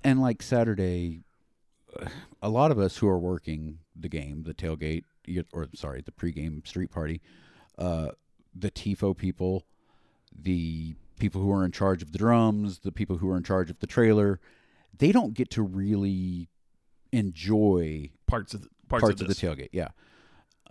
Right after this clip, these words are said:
Speaker 1: Um, 'cause they're working. They're,
Speaker 2: Right.
Speaker 1: I, we're gonna be selling merchandise and
Speaker 2: Donations
Speaker 1: so if
Speaker 2: and
Speaker 1: you have,
Speaker 2: raffles and
Speaker 1: like, a question and you actually wanna talk to somebody, this event tomorrow night is a much better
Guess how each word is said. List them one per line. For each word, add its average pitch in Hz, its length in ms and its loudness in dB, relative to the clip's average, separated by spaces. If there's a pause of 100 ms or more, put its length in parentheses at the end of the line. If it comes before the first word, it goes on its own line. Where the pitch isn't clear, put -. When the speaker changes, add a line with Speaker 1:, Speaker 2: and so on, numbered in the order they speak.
(120)
Speaker 1:
Um, 87 380 0 (320)
'cause 95 200 2
they're 110 320 6 (340)
working. 175 480 -2
They're, 98 100 0
Speaker 2:
Right. 131 220 0
Speaker 1:
I, 113 140 2
we're 107 320 -2
gonna 107 160 0
be 101 80 -2
selling 98 440 2 (360)
merchandise 101 880 2
and 85 160 -4 (320)
Speaker 2:
Donations 120 640 0
Speaker 1:
so 139 100 12
if 135 100 8
Speaker 2:
and - 80 -4
Speaker 1:
you 175 100 6
have, 170 260 6
Speaker 2:
raffles 107 280 -4
and 107 80 -14
Speaker 1:
like, 110 200 0
a 98 60 -2
question 170 580 0
and 90 120 -2
you 127 120 2
actually 147 260 -2
wanna 85 200 -2
talk - 420 -8
to 123 80 -4
somebody, 139 560 -2 (440)
this - 300 0
event 92 240 0
tomorrow 85 300 -4
night 85 360 -2
is 82 140 -6
a 82 60 -2
much 92 360 0
better 78 380 -2